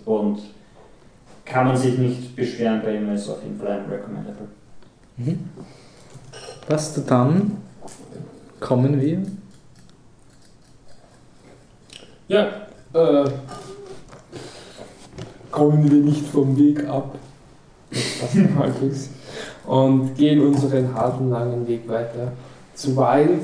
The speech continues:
Speaker 3: Das ist der neue Film von Jean-Marc Vallée. Das ist der Regisseur, der sich für Dallas Buyers Club verantwortlich zeigt und der Film, der,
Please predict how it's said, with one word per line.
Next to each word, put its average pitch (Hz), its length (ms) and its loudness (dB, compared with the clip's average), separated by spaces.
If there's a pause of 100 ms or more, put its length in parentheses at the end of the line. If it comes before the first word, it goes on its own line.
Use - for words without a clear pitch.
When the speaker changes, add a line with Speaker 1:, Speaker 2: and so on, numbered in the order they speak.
(120)
Speaker 3:
Das 147 220 0
ist 139 280 -4
der 131 280 4
neue 143 360 4
Film 151 300 0
von 131 540 0
Jean-Marc 131 600 -2 (140)
Vallée. 127 280 -2 (360)
Das 123 200 -4
ist - 240 -8
der 123 180 -6
Regisseur, 135 480 -4 (140)
der 123 120 2
sich - 300 -10
für 127 600 0 (280)
Dallas 127 280 0
Buyers 135 360 0
Club 131 160 -4 (160)
verantwortlich - 460 -8
zeigt - 220 -8
und - 80 -6
der 123 100 -6
Film, 127 260 -8
der, 120 220 -4